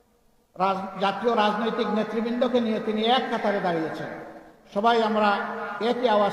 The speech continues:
তুলেছি, "আমরা কোনো আগ্রাসন সহ্য করব না। বাংলাদেশের এক ইঞ্চি জমি আমরা কাউকে ছেড়ে দেব না। আমাদের জীবন দিব, তবুও বাংলাদেশের আধা ইঞ্চি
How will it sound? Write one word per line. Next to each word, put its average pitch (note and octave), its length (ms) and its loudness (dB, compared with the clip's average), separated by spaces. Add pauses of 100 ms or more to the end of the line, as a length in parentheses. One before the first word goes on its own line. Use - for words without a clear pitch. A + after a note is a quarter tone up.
(120)
তুলেছি, F#3 380 -4 (360)
"আমরা G3+ 360 -2
কোনো F#3 320 -4 (180)
আগ্রাসন F#3+ 640 -2 (200)
সহ্য D#3+ 420 -6 (100)
করব D3+ 460 -4 (240)
না। D3+ 180 -2 (1400)
বাংলাদেশের B3 720 2 (140)
এক C4+ 340 6
ইঞ্চি C4 440 -2
জমি B3 320 6
আমরা B3+ 360 4
কাউকে B3 360 6 (140)
ছেড়ে A#3+ 260 4
দেব A3 180 4
না। G#3 460 2 (1000)
আমাদের B3+ 500 6
জীবন C#4 400 6
দিব, C#4 220 8
তবুও C4 320 8
বাংলাদেশের B3 680 4
আধা D#4 380 10
ইঞ্চি C#4+ 240 2